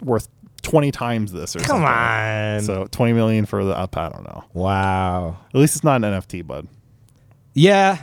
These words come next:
Speaker 2: it's not, but geez, it's up there with silliness on price, I think, a little bit.
Speaker 1: Real
Speaker 2: I
Speaker 1: silly.
Speaker 2: bet there's an offer button if it's a million bucks.
Speaker 1: Uh, no, I don't think it w-, dude, I don't think it was.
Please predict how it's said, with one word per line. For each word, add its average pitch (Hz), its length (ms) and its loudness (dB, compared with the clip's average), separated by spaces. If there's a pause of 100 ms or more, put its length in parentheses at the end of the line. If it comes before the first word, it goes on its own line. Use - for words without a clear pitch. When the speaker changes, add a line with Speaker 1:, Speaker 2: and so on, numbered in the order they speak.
Speaker 2:
it's 202 280 2
not, 131 400 0
but 120 260 -2
geez, 120 580 -4
it's 139 220 -2
up 147 160 0
there 131 160 2
with 110 120 -4
silliness 107 520 -2
on 85 140 -8
price, 82 340 -8
I 71 80 -12
think, - 240 -16
a - 60 -16
little 64 220 -14
bit. 52 200 -18 (380)
Speaker 1:
Real 85 320 -6
Speaker 2:
I - 20 -14
Speaker 1:
silly. - 220 2
Speaker 2:
bet 220 160 6
there's 123 200 0
an 104 60 -8
offer 90 240 -10
button 78 380 -12 (340)
if 120 140 -4
it's 120 120 -8
a 104 40 -6
million 71 320 -10
bucks. - 300 -16
Speaker 1:
Uh, 120 40 0
no, 127 160 6
I 127 100 4
don't 143 140 -2
think 147 160 -4
it 151 40 2
w-, 113 120 -4
dude, 107 160 -4
I 101 60 0
don't 107 120 -4
think 101 140 -10
it 92 40 -4
was. 82 280 -4